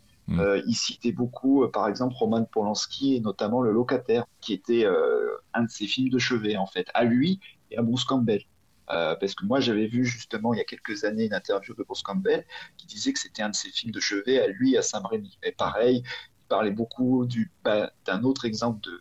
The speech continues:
Speaker 2: film d'horreur comédie, euh, qui, qui allait, euh, qui a, de Polanski justement, qui avait, euh,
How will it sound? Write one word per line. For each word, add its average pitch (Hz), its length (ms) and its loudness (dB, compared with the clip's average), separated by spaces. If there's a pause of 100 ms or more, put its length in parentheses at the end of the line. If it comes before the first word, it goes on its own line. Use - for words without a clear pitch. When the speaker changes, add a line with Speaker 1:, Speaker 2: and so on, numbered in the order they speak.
(100)
Speaker 2:
film 110 240 -6
d'horreur 110 380 2
comédie, 113 540 -2 (340)
euh, 90 180 2
qui, 87 520 0
qui 98 140 -2
allait, 95 280 2
euh, 87 80 2 (480)
qui - 180 0
a, 85 120 2 (280)
de 127 60 0
Polanski 107 480 -2
justement, 107 380 -6
qui - 180 -4
avait, 95 320 0
euh, 76 180 0